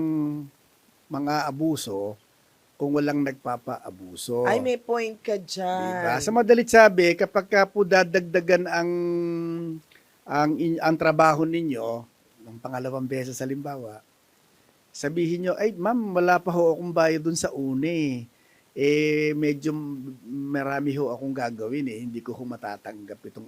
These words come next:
Speaker 2: Eh, paano kung
Speaker 1: additional."
Speaker 2: nagalit?
Speaker 1: Ay, di tinanggal. Ay, re-, dun siya magrereklamo.
Speaker 2: Ah. Eh, bakit?
Speaker 1: Ah.
Speaker 2: Eh, C O S lang siya, eh. Ibig sabihin, contract of service. Pwede siyang hindi i-renew.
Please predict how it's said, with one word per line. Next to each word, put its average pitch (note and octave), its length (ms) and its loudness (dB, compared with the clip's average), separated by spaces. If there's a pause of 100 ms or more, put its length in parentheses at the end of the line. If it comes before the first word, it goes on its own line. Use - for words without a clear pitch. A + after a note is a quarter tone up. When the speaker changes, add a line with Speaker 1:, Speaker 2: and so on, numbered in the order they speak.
(160)
Speaker 2:
Eh, A#3+ 120 -2
paano C#4+ 280 6
kung C#4 80 6
Speaker 1:
additional." C#4 80 8
Speaker 2:
nagalit? A#3+ 400 12 (320)
Speaker 1:
Ay, D#3+ 160 6
di D3 120 2
tinanggal. D3 760 6 (280)
Ay, C3+ 200 -2
re-, E3+ 160 -2
dun C4 200 10
siya A3 140 8
magrereklamo. A2 1000 -2
Speaker 2:
Ah. F#3+ 1040 -6 (240)
Eh, C4+ 160 6
bakit? D4+ 340 6
Speaker 1:
Ah. A3+ 220 -6 (120)
Speaker 2:
Eh, B3 120 -2
C B3+ 280 -4
O A#3+ 180 4
S A#3 200 -4
lang G#3 200 0
siya, A#3 180 -2
eh. G#3+ 80 0
Ibig G3+ 140 -8
sabihin, G#3 420 -4
contract G3 420 -4
of F3 80 -10
service. F3 460 -2
Pwede G3+ 240 -4
siyang G3+ 220 -6
hindi G3 280 -10
i-renew. E3+ 520 -6